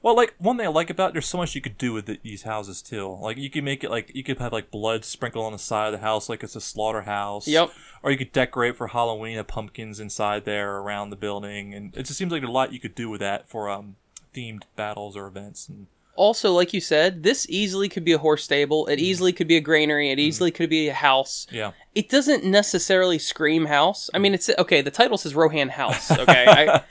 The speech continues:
Speaker 2: like,
Speaker 1: Yeah.
Speaker 2: so
Speaker 1: Duh.
Speaker 2: technically it does scream house,
Speaker 1: Uh-huh.
Speaker 2: but <laughs>
Speaker 1: But what, for your play, you can make it whatever you want.
Speaker 2: Yeah. And, um, it'd be really cool if you got, like, um, like, a garden you could put around inside those fences.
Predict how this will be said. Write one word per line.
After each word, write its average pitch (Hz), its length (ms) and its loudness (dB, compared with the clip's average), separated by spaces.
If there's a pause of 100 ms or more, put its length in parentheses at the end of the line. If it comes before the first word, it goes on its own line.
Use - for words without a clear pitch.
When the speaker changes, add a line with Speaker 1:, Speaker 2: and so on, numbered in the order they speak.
(120)
Speaker 2:
like, 180 340 6
Speaker 1:
Yeah. - 240 -14
Speaker 2:
so - 180 8
Speaker 1:
Duh. - 40 8
Speaker 2:
technically 233 600 6
it 156 160 -2
does 165 220 4
scream 131 300 -4
house, 117 300 0
Speaker 1:
Uh-huh. 120 100 -6
Speaker 2:
but 160 240 6 (340)
<laughs> - 540 0
Speaker 1:
But 156 100 8
what, 160 240 4
for 175 80 2
your 151 220 2
play, 113 400 -2
you 110 120 -8
can 107 120 -8
make 107 160 -6
it - 80 -4
whatever 113 260 -10
you 165 160 -10
want. 196 380 -14
Speaker 2:
Yeah. 185 380 6 (300)
And, 202 220 8
um, 190 240 4
it'd 180 140 -4
be 202 100 0
really 214 280 4
cool 160 360 2
if - 160 -4
you 160 80 0
got, 147 240 6
like, 143 240 2
um, 135 400 2
like, 160 220 0
a 143 60 2
garden 151 420 4
you 170 80 0
could 165 120 -4
put 170 160 0
around 151 360 2 (100)
inside 147 400 2
those 147 140 0
fences. 156 460 0